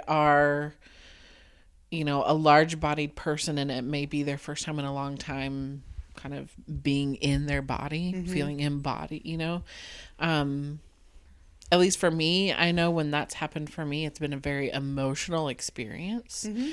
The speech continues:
Speaker 1: So how do you, um, what do you do in that moment if you have someone in your class that's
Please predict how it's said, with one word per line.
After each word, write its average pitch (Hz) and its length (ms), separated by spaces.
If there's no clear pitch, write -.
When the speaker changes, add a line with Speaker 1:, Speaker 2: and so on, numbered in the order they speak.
Speaker 1:
So 185 440
how 214 320
do 294 80
you, 190 880
um, 147 600
what 214 120
do 254 60
you 226 120
do 175 220
in 170 120
that 135 160
moment 143 420
if 143 160
you 156 100
have 143 240
someone 156 300
in 135 160
your 127 120
class 135 540
that's - 460